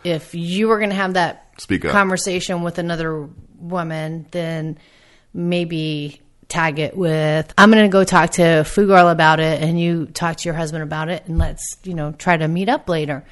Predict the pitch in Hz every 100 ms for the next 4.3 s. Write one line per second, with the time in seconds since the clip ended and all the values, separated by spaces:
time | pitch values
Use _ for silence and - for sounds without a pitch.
0 | - - - - 214 220 - 202 180 190
1 | 185 185 180 175 170 160 151 143 - _
2 | _ _ - 240 - 185 - _ 202 175
3 | 156 165 160 - 165 160 156 156 156 151
4 | 180 170 156